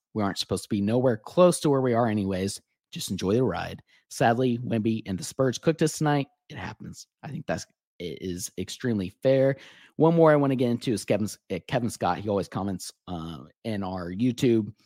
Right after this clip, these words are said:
after we upload our podcast. I'll get into his comment here as well before we get out of here.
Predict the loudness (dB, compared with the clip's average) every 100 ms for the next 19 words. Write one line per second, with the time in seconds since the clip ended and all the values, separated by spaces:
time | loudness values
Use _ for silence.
0 | _ -14 -10 -10 -6 -4 -4 -8 -6 -6
1 | -6 -12 -12 -10 -10 -10 -10 -8 -4 -4
2 | -4 -8 -6 -4 -4 -4 -8 -14 _ -4
3 | -2 -2 -4 -4 -4 0 2 2 -2 -6
4 | -4 2 4 4 4 2 0